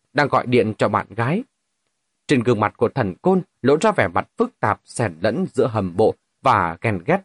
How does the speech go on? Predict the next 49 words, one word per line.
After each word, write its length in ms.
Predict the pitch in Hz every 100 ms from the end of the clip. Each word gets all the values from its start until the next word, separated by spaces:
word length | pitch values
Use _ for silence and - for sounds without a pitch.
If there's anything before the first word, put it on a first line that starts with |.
| _ _ _ -
sau 120 | 175
đó 140 | 185
lại 160 | 190 135 -
tiếp 180 | 220 -
tục 220 | 110 -
cúi 180 | 175 226
đầu 280 | 139 98 87
chổng 220 | - 110 76
mông 220 | 131 175 - _
lục 220 | 113 101
tìm 200 | - 107 -
bút 220 | 127 131
ký. 220 | 120 170 - _ _ _ _ _ -
Lần 160 | 156
này 100 | 160
đầu 200 | 151 156 135
trọc 160 | 143 135
và 100 | 135
lông 240 | 143 208 202
gà 200 | 127 104
không 240 | - 208 196
dị 220 | 123 85
nghị 200 | 90 120 101 _ -
với 140 | 170
việc 260 | 143 98 -
phá 80 | 202
hoại 260 | 156 98
cảnh 320 | - 117 80 -
quan 260 | 135 135 127
của 100 | 117
anh 180 | 104 95
ta 200 | 107 85
nữa. 220 | 95 156 202 _ _ _ _
Hai 160 | - 214
người 160 | 165 117
không 180 | 214 196
hẹn 400 | 135 82 104 95
mà 120 | 107
cùng 300 | - 113 101 -
quay 220 | 190 185
đầu 240 | 117 85
lại 220 | 82 98 - _ -
nhìn 240 | 117 95 82
Nhạc 220 | 98 82 -
Phong 180 | 165 143 _
đang 340 | - 123 117 95
đứng 160 | 135
bên 140 | 147 87
ngoài. 240 | 92 95